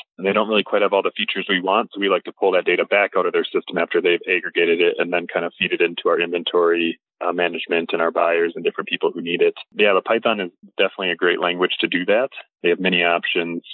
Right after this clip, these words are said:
You'll definitely run across the request package and the Selenium package anytime you get into web scraping with Python, but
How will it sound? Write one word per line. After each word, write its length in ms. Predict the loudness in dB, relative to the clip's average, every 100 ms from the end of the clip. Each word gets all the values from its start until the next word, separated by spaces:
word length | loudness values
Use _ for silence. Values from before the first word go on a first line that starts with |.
| -14
You'll 260 | -6 -4
definitely 320 | -2 -2 -2 -2
run 160 | -2
across 360 | -2 0 0 0
the 80 | -8
request 440 | -10 -6 -2 -2 -2
package 380 | 0 0 0 -2
and 140 | -2
the 100 | -4 -8 _ -12 -4
Selenium 380 | -2 0 -2
package 400 | -2 -2 -2 -8 -6
anytime 320 | -4 -4 -4
you 100 | -2
get 100 | -4
into 140 | -2
web 140 | 0 0
scraping 560 | -2 -2 -2 -4 -4 -6 _
with 100 | -6 -2
Python, 440 | -2 -2 -4 -4
but 180 | -2 -2